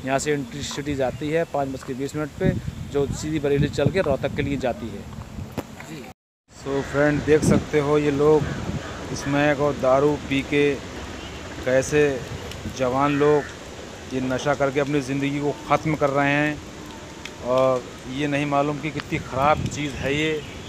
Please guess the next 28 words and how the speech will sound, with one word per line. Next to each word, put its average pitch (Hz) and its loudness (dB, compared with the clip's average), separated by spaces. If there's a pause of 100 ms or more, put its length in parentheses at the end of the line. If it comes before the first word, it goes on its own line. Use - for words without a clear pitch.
(300)
और 135 0
ऐसी 143 2
जगह 156 4
ये 180 6
आए 143 4
हुए 170 2
हैं, 180 4
अगर 180 4
ज़रा 151 2
सा 165 2
भी 170 2
इनका 180 2
कदम 160 0
बैठ 151 2
जाए 147 4
यहाँ 139 2
पर 185 2 (580)
तो 151 0
हालात 139 4 (100)
कुछ 175 0 (160)
ऐसे 151 6
हैं। 156 4
ये 156 6
देखो, 143 4
ये 143 4 (140)
रेलवे 147 4
ट्रैक 156 4
है, 185 4